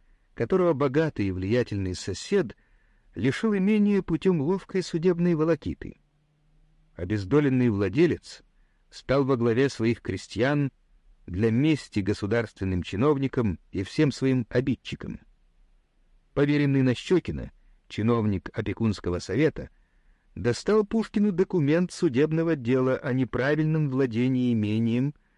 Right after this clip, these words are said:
принадлежавшим другому лицу. Этот материал уголовной хроники —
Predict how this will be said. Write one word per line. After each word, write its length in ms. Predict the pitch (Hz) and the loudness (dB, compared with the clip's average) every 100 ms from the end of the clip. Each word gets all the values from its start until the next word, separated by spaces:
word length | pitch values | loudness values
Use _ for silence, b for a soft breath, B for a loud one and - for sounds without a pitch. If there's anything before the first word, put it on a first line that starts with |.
| _ - | _ -4
принадлежавшим 800 | 127 131 117 110 110 117 - 131 | 0 0 2 0 0 -2 -2 -2
другому 420 | 135 120 110 110 | 0 0 0 0
лицу. 420 | 143 - - 67 - _ - _ _ _ _ - _ - | -2 -4 -8 -10 -12 _ -20 _ _ _ _ -20 _ -8
Этот 260 | 101 101 - | -4 -2 0
материал 560 | 101 - 98 101 98 | -2 0 0 2 2
уголовной 560 | 92 92 95 92 92 87 | 0 -2 0 0 0 -4
хроники — 580 | - 165 131 - - | 0 0 0 -4 -12